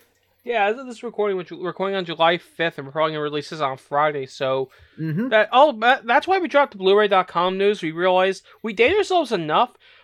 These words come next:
Speaker 1: Let's date ourselves a bit less by not telling you what's then recent Blu-ray news. So
Speaker 2: Pretty much.
Speaker 1: And also, we feel like that segment was kind of bor-,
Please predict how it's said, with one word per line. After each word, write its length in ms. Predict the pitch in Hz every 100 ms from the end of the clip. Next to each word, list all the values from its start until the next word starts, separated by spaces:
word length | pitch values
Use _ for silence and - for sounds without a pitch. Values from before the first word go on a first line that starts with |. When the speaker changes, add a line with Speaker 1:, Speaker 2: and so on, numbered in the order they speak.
| -
Speaker 1:
Let's 400 | 180 196 294 -
date 160 | 254
ourselves 340 | 233 220 220 170
a 40 |
bit 200 | 185 180
less 260 | 170 156 -
by 140 | 151
not 320 | 151 165 170
telling 240 | - 151 147
you 100 | 143
what's 280 | 147 139 - _ _ -
then 340 | 151 202 196
recent 440 | 143 131 123 120 127
Blu-ray 320 | 131 123 117
news. 340 | 113 110 - - - -
So 180 | - -
Speaker 2:
Pretty 160 | 269
much. 460 | 247 254 - - - _ _ _ _ _
Speaker 1:
And 100 | 254
also, 300 | 269 262 247
we 80 | 226
feel 140 | 190 202
like 160 | 185
that 120 | 170
segment 300 | - 151 151
was 80 | 139
kind 180 | - 135
of 60 | 127
bor-, 280 | 131 -